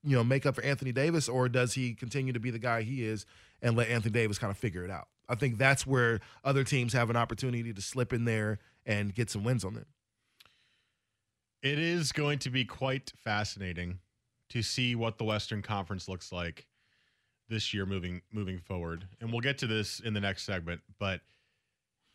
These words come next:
Speaker 2: Kevin Durant out for the entirety of next year with a ruptured Achilles tendon.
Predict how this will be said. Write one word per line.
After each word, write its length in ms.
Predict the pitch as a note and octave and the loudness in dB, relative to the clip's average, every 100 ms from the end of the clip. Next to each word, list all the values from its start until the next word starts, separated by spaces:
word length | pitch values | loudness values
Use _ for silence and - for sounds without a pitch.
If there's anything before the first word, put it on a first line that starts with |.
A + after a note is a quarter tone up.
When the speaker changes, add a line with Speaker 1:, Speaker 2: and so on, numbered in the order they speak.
| _ _ _ _ _ | _ _ _ _ _
Speaker 2:
Kevin 240 | - D#3 D#3 | 2 2 4
Durant 360 | C#3 C3+ C3+ - | 2 2 2 2
out 180 | A#2+ | 0
for 100 | A2+ | 0
the 100 | A#2 | 0
entirety 420 | A2+ G#2+ A2+ A2 A2 | 0 2 2 2 0
of 80 | |
next 240 | G#2+ G#2 - | 0 -2 0
year 100 | G2+ | 0
with 120 | G2 | 0
a 40 | |
ruptured 280 | F#2+ F#2+ - | 0 -2 -4
Achilles 320 | F#2+ G2+ F#2 | -6 -4 -4
tendon. 380 | - F2 E2 E2 | -6 -10 -10 -12